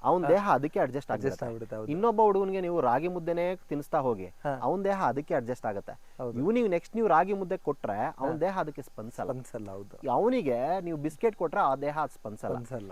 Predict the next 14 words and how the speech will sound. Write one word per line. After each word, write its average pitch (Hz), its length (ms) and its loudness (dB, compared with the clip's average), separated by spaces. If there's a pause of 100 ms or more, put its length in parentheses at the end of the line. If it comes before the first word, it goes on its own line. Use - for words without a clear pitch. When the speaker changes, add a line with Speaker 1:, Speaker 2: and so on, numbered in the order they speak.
(140)
Speaker 1:
ಈ 117 60 -6 (100)
ಚಿಕ್ಕ 156 240 -6
ಸ್ವ-, 180 280 -2
ಸೊಸಿಯಿಂದ 196 480 -4
ನೀವು 190 220 0
ಹೇಗ್ 151 260 0
ಬೆಳೆಸ್ತೀರಾ 135 400 0
ಗಿಡನ, 107 340 -4
Speaker 2:
ಹಾ. 123 480 -10 (120)
Speaker 1:
ನೀವು 170 220 -4
ಅದನ್ನೇ 131 440 -4
ಮಾಡ್ಕೊಂಡು 151 400 -4
ಹೋಗೋದು 123 240 -4
ಒಳ್ಳೇದು 98 440 -6